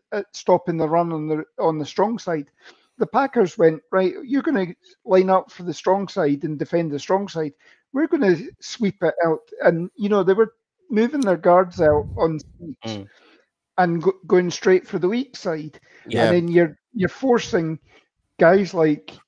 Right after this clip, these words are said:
Speaker 1: uh, Anthony Brown, uh, s-, s-, as we've been saying all season, you're forcing guys like Anthony Brown,
Speaker 2: Yeah, yeah,
Speaker 1: Trayvon
Speaker 2: to try and
Speaker 1: Diggs
Speaker 2: make the
Speaker 1: to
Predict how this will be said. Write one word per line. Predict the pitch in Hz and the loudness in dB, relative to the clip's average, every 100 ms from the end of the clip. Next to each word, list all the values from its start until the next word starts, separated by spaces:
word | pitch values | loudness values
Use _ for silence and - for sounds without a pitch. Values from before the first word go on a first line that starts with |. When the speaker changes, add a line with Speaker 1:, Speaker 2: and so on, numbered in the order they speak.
| _ _ | _ _
Speaker 1:
uh, | 165 | 0
Anthony | 156 143 - 170 156 170 156 | 2 2 0 0 -2 -4 -4
Brown, | 151 151 156 156 156 - | 0 0 0 -4 -8 -12
uh, | - - - - - - | -14 -14 -20 -20 -20 -18
s-, | 349 - - - | -16 -14 -16 -20
s-, | - - | -14 2
as | 202 202 | 2 4
we've | 214 175 | 0 -2
been | 175 | -6
saying | 156 165 160 | -4 -2 0
all | 151 | -2
season, | 185 226 226 151 | -4 -8 -8 -2
you're | 156 | -2
forcing | 156 262 240 - 220 | -2 -4 -4 -6 -2
guys | 165 151 160 | 2 2 0
like | 147 | -2
Anthony | 170 196 - 202 | -2 -4 -4 -6
Brown, | 165 143 143 143 139 - - | -2 -2 -2 -4 -10 -20 -6
Speaker 2:
Yeah, | 120 107 | -2 6
yeah, | |
Speaker 1:
Trayvon | 196 214 208 165 | 6 6 4 0
Speaker 2:
to | 143 | 0
try | - | 0
and | 101 | -2
Speaker 1:
Diggs | 98 | -6
Speaker 2:
make | |
the | |
Speaker 1:
to | - | -12